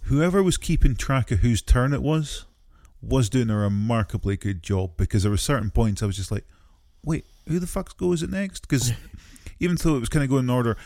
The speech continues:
Speaker 1: if they got it wrong, then the second person got
Speaker 2: Mm-hmm.
Speaker 1: j-, and yeah, it was all over the fucking place. So whoever was actually keeping track of that, there must have been one sort of, like, wrangler for keeping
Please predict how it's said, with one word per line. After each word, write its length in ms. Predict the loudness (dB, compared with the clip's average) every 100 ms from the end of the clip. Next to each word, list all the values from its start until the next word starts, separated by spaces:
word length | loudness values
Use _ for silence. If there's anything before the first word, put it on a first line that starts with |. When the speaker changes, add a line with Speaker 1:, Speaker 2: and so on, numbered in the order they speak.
| -16
Speaker 1:
if 60 | -4
they 60 | 0
got 100 | 2
it 60 | 2
wrong, 220 | 0 2
then 140 | 0
the 60 | 0
second 320 | 0 -2 2
person 300 | 0 0 -2
got 160 | -2 -4 -12 _ _ _ -8
Speaker 2:
Mm-hmm. 200 | -6 -6 -8
Speaker 1:
j-, 100 | -8
and 280 | -6 -6 -10 -20 -20 -20 _ -10
yeah, 160 | -4 -4
it 100 | -4
was 160 | -10 -10 -6
all 160 | -2
over 100 | -2
the 60 | -2
fucking 280 | -4 -6 -2
place. 380 | -2 -2 -4 -12 -20 -10
So 120 | 0 2
whoever 200 | 2 0
was 140 | 2
actually 300 | 0 0 -2
keeping 360 | 0 -2 0 -2
track 320 | 0 0 0
of 80 | -2
that, 200 | -4 -4
there 80 | -2
must 140 | -2
have 40 | -2
been 180 | -2 0
one 240 | 0 -2
sort 160 | -4 -2
of, 80 |
like, 240 | -2 -4 -12 -20 -20 -10
wrangler 540 | -2 0 0 -2 -2 -2
for 280 | -2 -4 -4 -10 -20 -20 _ -10
keeping 140 | -2